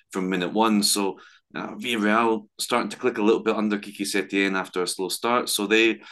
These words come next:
are gonna be a tough team for anybody to play, especially at home. Um, you know, that's, they've got that stadium back. They were playing, um, if anyone doesn't know, they were redoing their stadium up. So the, before the World Cup, they were playing at Levante Stadium down the road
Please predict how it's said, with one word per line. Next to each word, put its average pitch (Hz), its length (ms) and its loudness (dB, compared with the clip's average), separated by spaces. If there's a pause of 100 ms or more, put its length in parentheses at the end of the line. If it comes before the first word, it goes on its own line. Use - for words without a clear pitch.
(240)
are 101 280 2
gonna 104 180 2
be 104 120 4
a 101 60 2
tough 107 240 -6
team 120 220 -2
for 98 140 -4
anybody 98 640 0
to 92 120 -12
play, 87 220 0
especially 95 420 0
at 87 80 0
home. 85 300 -6 (160)
Um, 82 680 -6
you 92 120 -4
know, 85 80 -2
that's, 85 260 -4
they've 104 160 -8
got 104 140 -2
that 95 160 -2
stadium 101 380 -2
back. 95 280 0
They 90 80 -8
were 85 120 -4
playing, 92 380 -4 (360)
um, 87 440 -2
if 76 120 -8
anyone 90 180 -2
doesn't 101 300 0
know, 95 180 0
they 92 160 -6
were 92 160 0
redoing 92 460 -4
their 90 100 -6
stadium 107 460 0
up. 101 180 -6
So - 120 -6
the, 90 100 -6 (440)
before 98 300 -4
the 90 80 0
World 90 220 2
Cup, 113 200 -2
they 98 60 -2
were 92 100 0
playing 92 220 -4
at 90 100 -8
Levante 104 420 -2
Stadium 95 500 0
down 90 200 -2
the 87 80 -4
road 87 280 -4